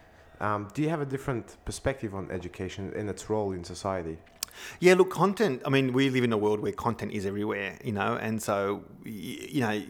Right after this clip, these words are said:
Speaker 2: twenty, thirty years ago, if you wanted to know something, you came to uni.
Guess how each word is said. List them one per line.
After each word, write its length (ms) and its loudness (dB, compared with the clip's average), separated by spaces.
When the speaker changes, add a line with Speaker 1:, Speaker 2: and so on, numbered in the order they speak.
Speaker 2:
twenty, 340 2
thirty 320 -2
years 160 -2
ago, 560 0
if 160 -6
you 140 0
wanted 280 0
to 120 -10
know 140 -2
something, 720 -6
you 180 -4
came 220 -6
to 120 -6
uni. 400 -4